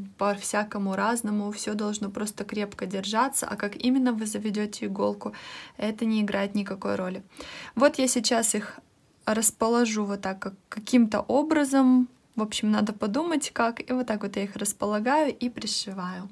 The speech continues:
Ich hab gedacht, ich werde ein paar Steinchen annähen, damit es noch mehr glänzt. Und hier hab ich drei verschiedene Schattierungen, Smaragdgrün,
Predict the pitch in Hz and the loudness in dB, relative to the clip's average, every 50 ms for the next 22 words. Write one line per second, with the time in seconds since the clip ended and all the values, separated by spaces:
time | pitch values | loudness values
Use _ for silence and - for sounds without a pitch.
0 | - _ 247 247 - 330 320 311 - - 247 226 214 233 226 254 285 285 - - | -8 _ -4 -2 0 0 -2 -2 0 0 0 2 4 4 4 4 4 0 -4 -8
1 | - - 240 233 - - 220 226 240 247 240 - - 208 214 208 208 - 214 220 | -2 -2 -2 -2 -2 -4 -2 0 0 -2 -2 -2 -2 -2 -2 -2 -2 -2 0 0
2 | 220 226 - 233 220 214 - - - - 202 202 208 233 262 285 - - 262 240 | 0 0 0 -2 -2 0 0 -2 -2 -2 -2 -2 0 0 0 0 0 0 -2 0
3 | - 247 254 247 240 240 247 247 247 233 226 214 220 208 208 208 214 214 - 208 | 0 2 2 4 6 6 6 6 4 4 2 0 0 0 0 0 0 -2 -2 -2
4 | 208 - - - - - - - - - 220 233 226 220 - - 214 202 196 190 | -2 -2 -2 -8 -14 -14 -14 -16 -6 -2 0 0 0 0 -2 -2 0 0 0 -2
5 | 190 185 - 202 196 180 180 175 185 196 - - - - - - - - - - | -2 -4 -4 -4 -4 -2 -2 -4 -4 -6 -8 -8 -10 -16 -20 -18 -18 -16 -16 -16
6 | - - - 233 247 233 - - 277 285 277 254 262 254 247 - - 220 214 - | -16 -6 0 2 2 2 2 2 2 2 2 2 0 0 -2 -2 -6 -8 -8 -10
7 | - - - 226 226 220 220 214 214 214 - - 240 220 - - 233 202 220 214 | -12 -4 0 0 2 2 0 -2 -4 -6 -4 -2 0 0 2 0 0 0 2 2
8 | 208 208 214 - - 226 220 - 294 311 359 349 349 320 302 285 262 247 233 233 | 2 2 2 0 -2 -2 -4 -2 -2 -2 -2 -2 0 0 2 2 4 4 4 2
9 | - - 214 208 214 214 - 233 247 285 285 - - - _ _ _ - - - | 2 2 2 0 -2 -2 -2 0 0 -2 -2 -6 -12 -18 _ _ _ -12 -8 -4
10 | - 233 233 233 240 233 226 226 220 | -2 0 2 2 2 2 2 0 -4